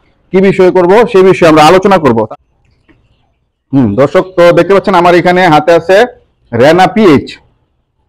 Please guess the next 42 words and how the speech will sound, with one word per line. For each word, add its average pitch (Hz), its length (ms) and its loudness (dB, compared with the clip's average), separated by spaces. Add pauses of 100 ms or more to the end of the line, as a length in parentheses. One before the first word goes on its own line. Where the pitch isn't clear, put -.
(1040)
পিএইচটা 214 380 0
হচ্ছে 214 200 0
পানির 202 340 0
ভিতরে 196 300 2 (160)
যে 156 220 0
পিএইচ 185 360 0
এর 185 100 0
যে 170 100 -2
পরিমাণ 202 340 -2
থাকে, 170 240 -4
এই 143 200 0
পরিমাণের 185 500 -2 (460)
বিষয় 160 300 0
থাকে। 165 260 0 (140)
যেমন 151 300 -2 (340)
ক্ষার 160 340 0
বে-, 170 160 -2
ক্ষার 160 340 0 (120)
এবং 147 180 -2 (180)
অম্ল 170 160 0 (160)
যে 143 100 -4
দুটা 151 240 -2 (500)
উপাদান 156 360 0
থাকে, 160 200 -2
এই 175 60 -2
দুইটা 160 240 -2
কম 180 220 0
বেশি 180 260 0
যে 165 140 -2
মাত্রাটা 170 400 0
থাকে, 190 200 -6
এটাকে 165 320 -2
পিএইচ 190 340 -2
এর 156 100 2
আসলে 147 240 -2
মেইন 139 160 2
বিষয় 143 240 0
বলা 110 180 0
হয়। 107 160 -8 (760)
এই 143 80 -2
পিএইচটা 190 400 0
সাধারণত 175 360 0